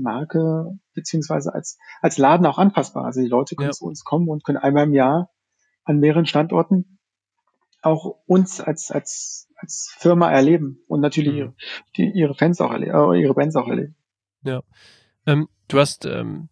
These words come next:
Speaker 2: Wirtschaftsinformatik studiert, hast du eben gesagt, und im Grunde genommen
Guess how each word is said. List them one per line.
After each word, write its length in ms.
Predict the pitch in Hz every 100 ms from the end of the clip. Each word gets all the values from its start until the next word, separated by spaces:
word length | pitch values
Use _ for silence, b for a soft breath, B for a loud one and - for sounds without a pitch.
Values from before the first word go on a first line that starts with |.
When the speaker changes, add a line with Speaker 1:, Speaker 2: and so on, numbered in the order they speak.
| -
Speaker 2:
Wirtschaftsinformatik 800 | 131 - 196 - 175 180 185 185
studiert, 440 | - 180 185 202 - B B B B B B B B B _
hast 140 | 151 165
du 60 |
eben 160 | 156 170
gesagt, 340 | 156 165 -
und 320 | - 147 139
im 200 | - 135
Grunde 200 | 127 135
genommen 320 | 151 151 151